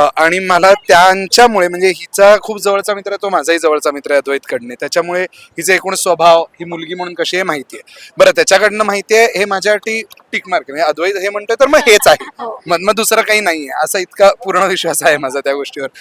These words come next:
Speaker 1: आणि अभिजित बरोबर मी आधी काम केलंय एका मालिकेत, आम्ही खूप पूर्वीपासून एकमेकांना ओळखतो.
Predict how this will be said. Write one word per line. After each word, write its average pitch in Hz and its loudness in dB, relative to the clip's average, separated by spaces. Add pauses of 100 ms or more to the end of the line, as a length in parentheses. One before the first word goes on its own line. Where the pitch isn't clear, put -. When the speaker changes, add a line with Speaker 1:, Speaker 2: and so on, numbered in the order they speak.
(240)
Speaker 1:
आणि 240 0
अभिजित 262 -2
बरोबर 262 6
मी 262 -2
आधी 254 0
काम 196 4 (100)
केलंय 165 2
एका 156 2
मालिकेत, 143 -2
आम्ही 160 -4
खूप 220 -8
पूर्वीपासून 196 0
एकमेकांना 190 0
ओळखतो. 151 2